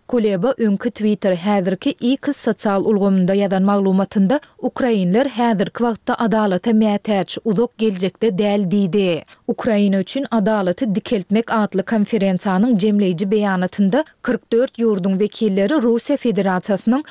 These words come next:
Ukraina garşy agresiýa hereketlerini ýazgyrdylar. Şeýlede olar Ukraina garşy agresiýa jenaýatyny derňemek we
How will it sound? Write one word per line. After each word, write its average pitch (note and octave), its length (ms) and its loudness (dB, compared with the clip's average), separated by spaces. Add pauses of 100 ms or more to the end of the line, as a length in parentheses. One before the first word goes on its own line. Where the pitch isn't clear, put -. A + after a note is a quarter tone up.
(120)
Ukraina A3+ 640 0
garşy G#3 380 -2
agresiýa A3+ 680 0
hereketlerini G#3 800 0
ýazgyrdylar. G3+ 840 0 (200)
Şeýlede G3 380 0
olar G3 360 0
Ukraina G3 520 0
garşy F#3+ 320 -2
agresiýa G#3 640 0
jenaýatyny F#3+ 640 0
derňemek F#3+ 480 2
we C#4+ 180 0